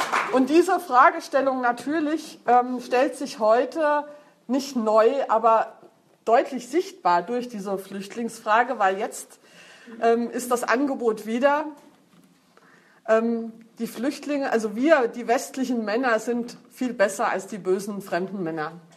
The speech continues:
Und kommt zu uns, unterstützt uns, und dann helfen wir euch bei euren Problemen mit den fremden Männern. Und ich bin der Meinung, um das schon mal vorhin,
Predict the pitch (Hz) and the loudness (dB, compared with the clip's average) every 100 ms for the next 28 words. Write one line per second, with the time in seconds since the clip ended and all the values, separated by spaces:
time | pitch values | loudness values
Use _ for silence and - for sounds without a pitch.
0 | - - - - - 233 - 277 311 - | -20 -20 -20 -20 -4 -2 2 2 2 -2
1 | 277 233 359 370 262 262 240 - 311 - | 0 2 2 0 -2 0 0 -2 -8 -8
2 | - 247 370 - - - _ _ _ _ | -2 2 2 -2 -12 -16 _ _ _ _
3 | - 220 240 254 254 262 277 262 220 175 | -8 0 2 2 2 -2 -2 -2 2 2
4 | 185 190 - - 190 165 202 202 196 202 | 0 -2 -4 0 0 0 -2 -6 -10 -12
5 | - 196 202 190 190 185 175 190 196 190 | -6 -6 -4 -6 -6 -6 -6 -8 -10 -10
6 | 185 233 214 202 233 - 277 254 220 226 | -6 -6 -6 -8 -10 -6 -2 0 2 2
7 | 269 262 226 220 220 240 214 220 233 226 | 0 -4 -2 -4 -4 -4 -4 -2 -4 -2